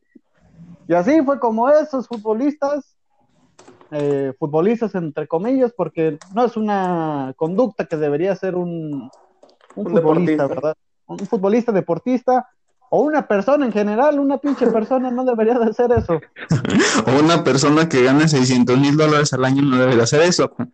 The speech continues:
Speaker 1: Ajá. Sí, o hasta una persona que gana veinte pesos al día, o sea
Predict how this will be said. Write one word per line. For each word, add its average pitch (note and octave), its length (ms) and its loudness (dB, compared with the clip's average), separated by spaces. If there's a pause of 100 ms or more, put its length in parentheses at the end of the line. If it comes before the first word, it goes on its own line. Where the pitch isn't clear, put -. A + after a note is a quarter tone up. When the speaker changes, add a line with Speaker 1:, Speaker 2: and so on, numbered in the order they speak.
(180)
Speaker 1:
Ajá. E3+ 360 -2 (460)
Sí, G3+ 80 0 (100)
o G3 200 4
hasta G3 260 2
una D4+ 220 2
persona B3+ 440 -2
que A3+ 100 -10
gana C4 300 -2
veinte C#4+ 420 0
pesos D4 500 -4
al G3 200 0
día, A3 240 -2
o F3 40 -4
sea E3 300 -2